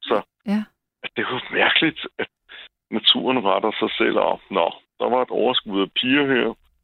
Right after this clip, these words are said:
Speaker 1: så uanset hvem pokker de har fundet af mænd, så nogle af dem, så bliver der så kun drenge ud af det. <laughs> Ja, det,
Speaker 2: Ja, ja, det er
Speaker 1: det er jo
Speaker 2: mærkeligt.
Speaker 1: lidt sjovt, ikke?
Speaker 2: Ja, men
Speaker 1: Det er
Speaker 2: det er jo,
Speaker 1: lidt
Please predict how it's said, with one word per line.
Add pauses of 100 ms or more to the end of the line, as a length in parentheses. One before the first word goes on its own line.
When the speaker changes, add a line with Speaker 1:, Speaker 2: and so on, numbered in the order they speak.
(220)
Speaker 1:
så
uanset
hvem (100)
pokker
de
har
fundet
af
mænd, (720)
så (400)
nogle
af
dem,
så
bliver
der
så (100)
kun
drenge
ud
af
det. (240)
<laughs>
Ja, (140)
det,
Speaker 2:
Ja,
ja,
det
er
Speaker 1:
det
er
jo
Speaker 2:
mærkeligt. (100)
Speaker 1:
lidt (140)
sjovt,
ikke? (300)
Speaker 2:
Ja,
men
Speaker 1:
Det
er
Speaker 2:
det
er
jo,
Speaker 1:
lidt